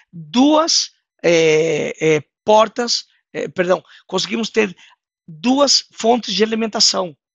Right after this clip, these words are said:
E dessa forma, evitamos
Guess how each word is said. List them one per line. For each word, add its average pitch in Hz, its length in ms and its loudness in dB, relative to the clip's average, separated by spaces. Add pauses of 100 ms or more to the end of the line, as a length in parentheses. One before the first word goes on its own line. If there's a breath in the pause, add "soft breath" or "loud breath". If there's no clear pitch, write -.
(1160)
E 165 100 -2
dessa 202 400 0
forma, 202 560 2 (320 soft breath)
evitamos 208 920 0